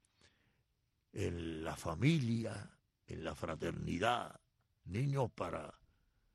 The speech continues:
crecer amando, para crecer sirviendo, conociendo. Pero no, son como dos muñecos que ponen para repetir consignas.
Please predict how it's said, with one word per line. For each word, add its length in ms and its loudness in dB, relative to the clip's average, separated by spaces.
crecer 540 4
amando, 680 4
para 280 0
crecer 880 4
sirviendo, 1000 10
conociendo. 1040 4
Pero 200 4
no, 360 2
son 260 2
como 460 4
dos 220 6
muñecos 580 8
que 100 6
ponen 480 4
para 240 8
repetir 560 8
consignas. 800 4